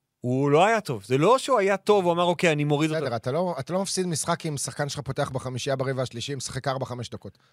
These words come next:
Speaker 2: אתה לא מפסיד משחק, לא יעזור.
Speaker 1: אני חושב שהוא הרגיש, הייתה הרגשה שדני לא שם. זאת הייתה הרגשה של גודס, אני לא יכול להתווכח איתה גם.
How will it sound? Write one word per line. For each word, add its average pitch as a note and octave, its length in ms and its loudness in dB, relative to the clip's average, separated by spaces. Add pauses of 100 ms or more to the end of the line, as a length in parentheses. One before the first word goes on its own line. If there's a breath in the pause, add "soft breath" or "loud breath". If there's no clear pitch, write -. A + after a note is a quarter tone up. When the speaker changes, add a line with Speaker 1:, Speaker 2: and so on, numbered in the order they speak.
Speaker 2:
אתה D#3 120 -4
לא B3+ 120 0
מפסיד C4+ 180 -4
משחק, A3 480 -4
לא D3 80 2
יעזור. F3 300 2
Speaker 1:
אני E3+ 100 2
חושב F3 140 -2
שהוא D3+ 200 -2
הרגיש, G2+ 640 -6
הייתה G#2 220 0
הרגשה G#2 340 -2
שדני G#2+ 380 -8
לא G2+ 140 -6
שם. D2+ 260 -12 (560)
זאת C4 180 0
הייתה D4 160 2
הרגשה C4 300 -2
של A#3 100 -4
גודס, G#3 280 -4
אני C3+ 100 2
לא F3+ 60 6
יכול G#3+ 140 2
להתווכח E3+ 360 -2
איתה D3 180 -6
גם. E2+ 100 -16